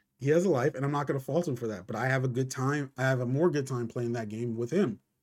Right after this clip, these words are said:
and all that stuff. And everything and all that stuff. So it's like, again, and again, like I said, I've been playing other things also, um, which I'll talk about later. And I,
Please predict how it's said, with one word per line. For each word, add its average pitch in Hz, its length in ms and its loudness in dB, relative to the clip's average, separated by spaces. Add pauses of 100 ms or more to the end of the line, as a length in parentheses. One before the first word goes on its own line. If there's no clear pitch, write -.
(220)
and 117 100 -4
all 104 100 -6
that 98 120 -14
stuff. - 200 -18 (2000)
And 107 140 -8
everything 90 380 -12
and 87 100 -18
all 92 140 -14
that - 100 -20
stuff. - 220 -18
So 101 160 -10
it's 104 100 -12
like, 95 340 -12 (1800)
again, 95 360 -12
and 123 140 -2
again, 139 280 0
like 127 140 0
I - 20 0
said, 117 180 -4
I've 110 140 -6
been 104 200 -6 (380)
playing 123 220 -4
other 151 160 4
things 104 300 -6
also, 117 500 2 (760)
um, 98 460 -6
which 104 200 -8
I'll 104 260 -4
talk 120 240 -6
about 101 240 -6
later. 117 320 2 (800)
And 107 500 -2 (2500)
I, 131 280 2